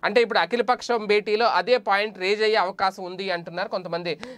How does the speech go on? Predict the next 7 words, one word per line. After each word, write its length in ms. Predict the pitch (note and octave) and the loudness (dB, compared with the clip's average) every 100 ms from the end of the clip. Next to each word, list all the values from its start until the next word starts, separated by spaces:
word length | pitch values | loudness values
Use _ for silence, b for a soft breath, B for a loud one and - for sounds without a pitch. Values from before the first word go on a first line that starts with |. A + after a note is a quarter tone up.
| - | 2
రాజకీయ 360 | F#3 G3+ G3+ E3+ | 2 2 -2 -4
విశ్లేషకులు. 500 | D3+ D#3+ C#3+ C#3+ C#3 | -4 -8 -10 -8 -4
ఎన్నికల 400 | G#3 B3 C4 B3 | 0 4 4 4
కమిషనర్ 520 | A3+ A3 A3 A3+ G#3 | 4 4 2 0 -2
ముందు 240 | G3+ A3+ | -2 0
అన్ని 320 | A#3+ F3+ G#3+ | 0 2 0
పార్టీలు 580 | B3 A3+ G3+ G3+ G3+ A#3+ | 2 2 2 0 0 0